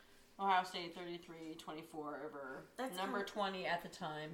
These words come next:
Speaker 1: Penn State.
Speaker 2: that's kind of a low, low number for Chris Olave, isn't it?
Speaker 1: Chris Olave, yeah, and, and C J Stroud, too, only three hundred
Speaker 2: Yeah.
Speaker 1: yards. He's been <laughs> passing for four hundred and some the past two or three weeks.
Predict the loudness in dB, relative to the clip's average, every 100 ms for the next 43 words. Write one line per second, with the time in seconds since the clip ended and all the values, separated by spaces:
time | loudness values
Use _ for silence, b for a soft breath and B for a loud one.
0 | -4 -4 -4 -10 -8 -6 -4 -4 -4 -2
1 | -2 -2 -2 2 4 4 2 -4 -10 0
2 | 2 2 2 0 0 -2 -4 -8 -8 -8
3 | -6 0 2 2 2 -2 -4 -6 -6 -6
4 | -2 0 2 4 8 6 4 2 4 4
5 | 4 0 -2 -8 0 0 0 -2 -2 4
6 | 2 4 4 4 4 2 2 0 0 4
7 | 4 4 6 8 8 6 2 -4 -8 -6
8 | -4 -2 -4 0 0 2 8 8 8 0
9 | -4 -2 -2 -2 6 8 8 8 6 4
10 | 2 2 0 -6 -12 -12 -10 -2 0 2
11 | 0 -2 -8 B B B -16 -12 -4 -2
12 | -2 -6 -10 -10 -10 -10 -6 -6 -6 -10
13 | -14